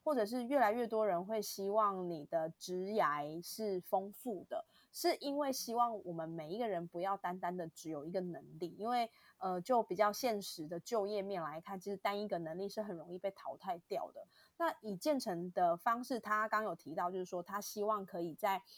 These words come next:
职涯上有一个不同的规划、不同的方向，因为，呃，大家都一定会这样说，你当老板跟你不是当老板，就是这个心态就会有一个很大的差别。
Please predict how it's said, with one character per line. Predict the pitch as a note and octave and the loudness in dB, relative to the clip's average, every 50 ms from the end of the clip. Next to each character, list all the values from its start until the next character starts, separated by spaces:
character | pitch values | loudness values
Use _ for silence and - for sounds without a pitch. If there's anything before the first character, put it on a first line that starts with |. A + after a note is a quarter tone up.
| - - _ _ - | -20 -20 _ _ -10
职 | - G3 F#3+ | -6 -2 2
涯 | G3+ G3 E3+ F3 | 2 2 2 2
上 | F3+ - A#3 G#3+ G3 F3+ | 2 0 0 0 0 0
有 | D#3 C3+ C3+ | -2 -2 -4
一 | C3 D#3+ | -6 -6
个 | E3+ - F3 | -6 -6 -6
不 | - - B3+ C#4 | -6 -4 -4 -4
同 | C4+ - - - D3+ E3 F3+ | -4 -2 0 -2 -2 -2 -4
的 | F3 E3+ | -6 -8
规 | E3+ - - G3+ F#3+ G3 | -4 -2 0 0 0 0
划、 | G3+ G3+ A3+ G#3 F3+ E3+ | 0 2 2 4 4 2
不 | F3+ - G#3+ | 0 -4 -8
同 | G#3 - F3+ D#3 D3+ E3 | -8 -6 -8 -8 -8 -4
的 | - F3 D#3+ D#3 D#3 | -2 0 0 0 -2
方 | - - G#3 F#3+ G3 G3+ G3 | -2 0 -2 0 0 -2 -6
向， | - - F3+ E3+ F3 - - - - _ _ | -4 -4 -4 -4 -4 -6 -14 -20 -20 _ _
因 | C4+ C#4+ | 2 4
为， | D4 C#4 C4 C4 _ _ _ _ _ - | 4 4 2 0 _ _ _ _ _ -6
呃， | F#3 G#3 G#3 G3 F#3+ F#3+ - - _ _ _ _ - G#3 | -2 0 2 2 2 0 -2 -6 _ _ _ _ -2 2
大 | - B3+ B3 | 6 6 8
家 | B3 A#3 | 8 8
都 | A#3 G3 | 8 6
一 | G#3+ G3 | 4 4
定 | - G#3 | 0 0
会 | A3+ A3 G#3 | 0 0 2
这 | - A3+ | 4 2
样 | G3+ G3 G3 | 2 2 0
说， | F#3+ - F#3+ F#3 | -2 -2 0 0
你 | F#3 F3+ D#3 - | 0 -2 -4 0
当 | - A3 A3 A3+ | 2 2 4 4
老 | A3+ E3+ D3 D#3 | 4 2 2 0
板 | E3 - C#3 B2+ - - F3+ - | 0 -2 -2 -2 -4 -6 -2 2
跟 | G#3 G3+ G3+ G3+ | 2 2 2 2
你 | G3+ E3+ | -2 -4
不 | D3 - F3+ F3+ | -6 -6 -6 -4
是 | - B3+ | -2 0
当 | A#3 G#3+ G4+ | 2 2 2
老 | G#4 F3 D3+ - | 0 0 -2 -2
板， | F3 - - - - _ _ _ _ | -2 -4 -8 -8 -10 _ _ _ _
就 | - A3 A3 | -6 -4 -2
是 | G3+ G#3+ G3+ F#3 | -2 0 -2 -2
这 | - - D4+ | 0 2 4
个 | B3 G3+ | 4 2
心 | - - G3 G3 F#3+ | 2 2 -2 -2 -2
态 | - G3 F#3 | -2 -2 -4
就 | F3 - G3 F#3 | -2 -2 -2 0
会 | G3+ F#3+ | 0 0
有 | F3 - | -2 -2
一 | |
个 | - D#3+ | -4 -6
很 | D#3 E3 - - | -6 -8 -8 -6
大 | - D#3 C#3+ | -6 -6 -6
的 | C#3 A#2+ | -6 -8
差 | - - - - C#3 B2+ C3+ - | -10 -10 -8 -8 -8 -10 -10 -12
别。 | - - - - | -10 -12 -12 -12